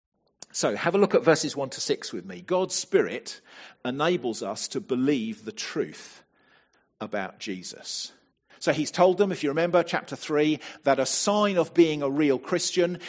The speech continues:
is that God's Spirit is at work in them. But then he immediately says, look, chapter four, verse one,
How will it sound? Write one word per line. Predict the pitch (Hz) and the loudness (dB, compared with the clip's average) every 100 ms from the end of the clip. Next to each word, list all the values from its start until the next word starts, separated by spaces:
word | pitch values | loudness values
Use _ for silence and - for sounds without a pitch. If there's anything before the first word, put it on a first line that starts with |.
| - | -6
is | 147 - | -4 -2
that | 135 127 | -2 -2
God's | 151 123 - | 0 0 0
Spirit | - 190 185 160 139 | 0 4 6 4 0
is | 131 | -4
at | 127 110 107 | -2 -4 -2
work | 123 156 160 - | 2 2 0 -4
in | 160 | -4
them. | 156 226 269 - _ _ _ _ _ | -4 -6 -8 -16 _ _ _ _ _
But | - 156 | 0 2
then | 170 | 2
he | 160 | 2
immediately | 165 226 277 202 170 | 2 2 2 0 -2
says, | 156 202 185 123 | -2 0 0 0
look, | 147 - | 0 0
chapter | 196 - 156 | -4 -4 -6
four, | 185 156 | -2 0
verse | 143 135 - | 0 -2 -2
one, | 151 113 98 143 | -4 -4 -6 -12